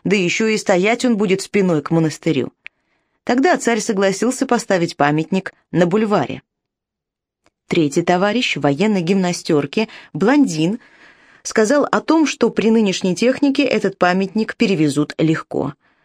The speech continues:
А здесь, на его месте, как на Цветном бульваре, устроят клумбы, поставят фонари, сделают ступеньки, ну и так далее. Четвёртый старичок в очках отметил только, что перевозить памятник,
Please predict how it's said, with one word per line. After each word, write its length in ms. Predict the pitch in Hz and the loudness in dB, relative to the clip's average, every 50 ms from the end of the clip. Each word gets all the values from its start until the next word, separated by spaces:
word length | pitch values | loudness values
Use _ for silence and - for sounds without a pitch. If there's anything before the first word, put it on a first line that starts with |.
| _ _ _ _ _ _ | _ _ _ _ _ _
А 140 | - - 170 | -2 0 0
здесь, 560 | 165 147 143 151 175 226 277 320 311 - - | 2 0 0 0 0 2 2 2 0 -2 -4
на 80 | - 185 | -2 -2
его 260 | 175 165 147 151 151 | 0 0 0 0 0
месте, 540 | 147 147 151 170 233 254 - - - 277 262 | 2 2 2 0 0 -2 -2 -2 -4 -4 -2
как 180 | 269 - 285 - | -2 -4 0 0
на 120 | 262 - | -2 -2
Цветном 400 | - - 165 170 170 165 156 143 | 0 -2 -2 0 2 2 2 2
бульваре, 500 | 147 139 135 135 147 156 220 269 302 311 - - - - _ _ | 2 0 2 2 2 0 2 0 -2 -4 -6 -12 -20 -20 _ _
устроят 540 | 190 185 - - - 233 220 196 170 160 - | -4 -4 -2 0 2 2 4 4 2 0 -2
клумбы, 600 | - - 185 196 269 320 339 311 339 320 320 302 | -2 0 2 4 4 4 4 2 2 2 0 0
поставят 500 | - - - - - 185 170 151 160 - | -2 -2 -2 0 0 0 0 2 0 0
фонари, 540 | - 175 160 156 147 147 175 254 320 330 - - - _ | 0 0 2 2 2 2 2 0 0 0 -4 -10 -6 _
сделают 460 | 190 180 165 214 240 208 165 156 156 | -4 0 2 2 2 2 2 0 0
ступеньки, 500 | - - 175 175 339 370 381 349 - 269 | -2 -6 -2 0 2 2 2 2 2 2
ну 160 | 254 294 349 | 2 2 2
и 60 | 320 | 0
так 220 | - - 143 139 123 | 0 0 -2 -2 -2
далее. 340 | 123 123 - - - - _ _ _ _ _ _ _ _ _ _ _ _ _ _ _ _ _ _ _ _ _ _ | -4 -4 -4 -6 -10 -14 _ _ _ _ _ _ _ _ _ _ _ _ _ _ _ _ _ _ _ _ _ _
Четвёртый 520 | - - 202 175 180 185 190 185 - 175 165 | -6 -4 -2 -2 2 0 0 0 0 -2 -4
старичок 580 | - - 170 165 165 - - 233 240 233 - - _ _ _ _ | -2 0 0 0 0 0 0 -2 -2 -2 -6 -14 _ _ _ _
в 100 | - 160 | 0 0
очках 460 | 170 170 - - - 226 247 - - - _ _ _ _ | 0 0 0 -2 0 0 0 -2 -6 -14 _ _ _ _
отметил 500 | - 160 - 190 226 269 269 277 233 196 | -4 -2 0 2 2 2 4 2 0 2
только, 440 | - 190 175 165 - - 143 135 - - _ _ _ _ _ | 0 0 -2 0 0 0 -2 -2 -2 -8 _ _ _ _ _
что 580 | - - - - 185 196 196 190 185 180 160 - _ _ _ _ _ _ _ | -10 -8 -2 0 0 2 2 2 2 0 -2 -4 _ _ _ _ _ _ _
перевозить 560 | _ 214 202 214 190 202 196 180 196 175 - - | _ 2 2 4 2 2 2 2 0 -4 -2 0
памятник, 680 | 247 285 349 359 311 269 - 160 143 135 - - - | 0 2 2 2 2 0 2 0 -2 -2 -2 -10 -18